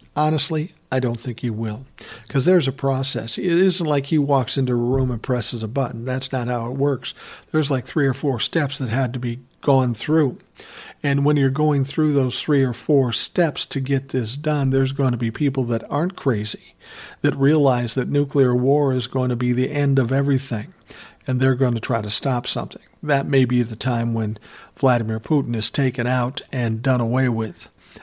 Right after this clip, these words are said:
Because as much as Vladimir Putin might be crazy and willing to do this, there's a lot of people around him just as scared as anybody else that he might fucking do it. So if he gets close to doing it, expect somebody in Russia to shut that shit down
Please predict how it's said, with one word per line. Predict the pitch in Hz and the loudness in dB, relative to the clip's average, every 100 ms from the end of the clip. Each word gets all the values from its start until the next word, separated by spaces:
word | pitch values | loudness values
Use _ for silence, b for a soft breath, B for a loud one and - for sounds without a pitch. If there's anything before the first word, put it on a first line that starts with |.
| _ | _
Because | 135 139 131 123 - _ | -2 2 2 2 -6 _
as | 139 - | -2 2
much | 175 - | -2 0
as | 143 | -2
Vladimir | 127 147 143 135 127 | 2 2 4 2 0
Putin | 120 170 151 | 2 2 4
might | 131 131 135 | 2 0 0
be | 127 | -2
crazy | - - 170 147 135 | -4 0 2 2 2
and | 127 127 | 0 2
willing | 147 135 127 | 2 2 0
to | - | -2
do | 123 160 170 | 2 4 4
this, | 117 104 - - B B B B _ | 2 -2 -6 -10 B B B B _
there's | 135 | -4
a | 127 | 0
lot | 135 | 2
of | 147 | 2
people | 147 139 147 | 0 4 4
around | 151 151 135 | 4 4 2
him | 113 117 - | 0 -4 -2
just | 147 139 - | 0 0 0
as | 131 | -2
scared | - 151 143 143 | 0 4 4 4
as | 127 | 2
anybody | 135 147 139 139 135 | 2 2 2 2 4
else | 139 135 110 | 2 0 -4
that | - 120 | -4 -2
he | 113 117 | 0 0
might | 113 117 120 | 0 0 -2
fucking | - 120 - 113 113 | -4 -4 -2 -4 0
do | 135 117 | 0 0
it. | - _ - B B B - | -6 _ -20 B B B -4
So | 139 120 - _ _ | 0 0 0 _ _
if | 139 | 0
he | 143 | 2
gets | 131 135 127 | 2 2 2
close | - 165 170 170 | 0 2 4 2
to | - | -2
doing | 131 123 113 | 0 0 0
it, | 113 110 - | -2 -6 -6
expect | 135 - - 147 - | -6 -4 -2 -2 0
somebody | 160 156 139 127 | 0 2 2 2
in | 117 | 2
Russia | 135 131 - 113 | 2 0 0 -2
to | 113 | -2
shut | 101 - 120 - | -4 -2 -2 0
that | 135 120 | -2 -2
shit | - 120 190 | -4 -4 -4
down | - 113 104 | -4 -2 -2